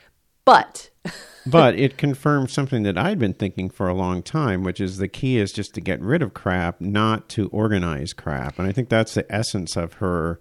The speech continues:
Speaker 1: Yeah,
Speaker 2: her
Speaker 1: that's at
Speaker 2: thinking.
Speaker 1: the heart of it. It's like, you can organize and organize and organize, and you can buy organizational systems of different
Speaker 2: Well,
Speaker 1: sorts.
Speaker 2: you know, let's, let's say there's a store called the Container Store.
Speaker 1: Container Store,
Speaker 2: The
Speaker 1: which
Speaker 2: Container Store didn't exist when I was a little kid.
Speaker 1: It didn't exist.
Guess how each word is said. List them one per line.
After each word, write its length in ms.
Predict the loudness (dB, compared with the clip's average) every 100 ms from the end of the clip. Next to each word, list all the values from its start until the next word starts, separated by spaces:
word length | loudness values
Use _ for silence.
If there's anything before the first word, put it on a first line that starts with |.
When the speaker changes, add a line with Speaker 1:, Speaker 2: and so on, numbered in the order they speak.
| _
Speaker 1:
Yeah, 460 | -4 0 2 2 2
Speaker 2:
her 40 |
Speaker 1:
that's 100 | 2
at 40 | 2
Speaker 2:
thinking. 200 | 2 0
Speaker 1:
the 80 | -2
heart 300 | 2 2 2
of 120 | 0
it. 160 | 0 -2
It's 140 | -4
like, 180 | -6 -4
you 80 | -6
can 160 | -6
organize 600 | -2 2 2 2 0 -2
and 80 | -4
organize 500 | 0 2 2 0 -2
and 80 | -2
organize, 600 | 2 2 2 2 2 2
and 60 | -2
you 60 |
can 200 | -4 -4
buy 360 | 0 2 4 2
organizational 760 | 2 0 -2 -6 -8 -8 -12 -8
systems 500 | -6 0 2 2 0
of 80 |
different 160 | 0 2
Speaker 2:
Well, 160 | 4 4
Speaker 1:
sorts. 240 | 2 2
Speaker 2:
you 60 | 2
know, 60 |
let's, 240 | 2 0 -2
let's 160 | -2 0
say 200 | 2 4
there's 260 | 4 2
a 80 | -2
store 800 | -6 -10 -2 0 2 0 -2 -4 _ _ _
called 220 | -4 -2 -2
the 80 |
Container 580 | -6 -8 -8 -4 -2 -2
Store. 240 | -6 -8 -6
Speaker 1:
Container 400 | -6 -4 -4 -4
Store, 220 | -2 -2
Speaker 2:
The 60 |
Speaker 1:
which 60 | 0
Speaker 2:
Container 380 | 2 2 4 2
Store 280 | 2 2 4
didn't 180 | 4
exist 400 | 2 0 -2 -2
when 100 | -2
I 120 | 0 0
was 100 | 0
a 40 |
little 180 | -2 -4
kid. 180 | -2 2
Speaker 1:
It 60 |
didn't 160 | 4 2
exist. 360 | 2 0 0